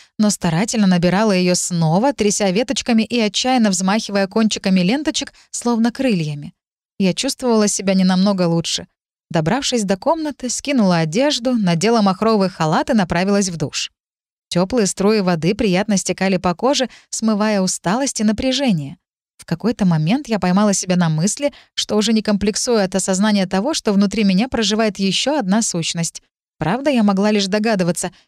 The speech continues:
чувствует ли он всё, что происходит со мной. Как намыленная мочалка скользит по телу,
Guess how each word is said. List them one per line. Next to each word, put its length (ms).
чувствует 500
ли 80
он 160
всё, 280
что 180
происходит 500
со 160
мной. 320
Как 180
намыленная 460
мочалка 460
скользит 440
по 140
телу, 480